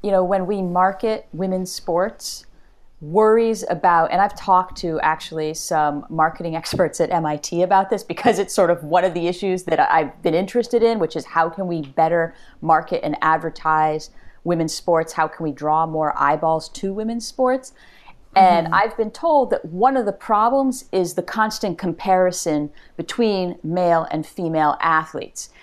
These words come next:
Speaker 1: Instead of
Speaker 2: Mm.
Speaker 1: making a case that women's sports are different and therefore better because of that difference, we're constantly saying,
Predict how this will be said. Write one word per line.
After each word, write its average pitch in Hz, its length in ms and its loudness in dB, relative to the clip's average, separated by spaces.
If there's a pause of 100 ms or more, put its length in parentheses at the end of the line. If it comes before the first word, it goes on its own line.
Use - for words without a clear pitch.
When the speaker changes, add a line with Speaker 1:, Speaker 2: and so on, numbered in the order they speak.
(200)
Speaker 1:
Instead 185 400 2
of 226 120 2
Speaker 2:
Mm. 202 140 -6
Speaker 1:
making 208 220 -6
a 180 60 -2
case 185 520 -4 (360)
that 156 420 2 (580)
women's 196 380 -2
sports 185 460 0
are 156 120 2
different 151 540 0 (200)
and 156 220 0
therefore 165 720 2 (160)
better 190 300 6
because 240 460 -2
of 214 100 -2
that 160 280 2
difference, 156 480 -2 (320)
we're 180 120 2
constantly 185 720 -4
saying, 165 600 0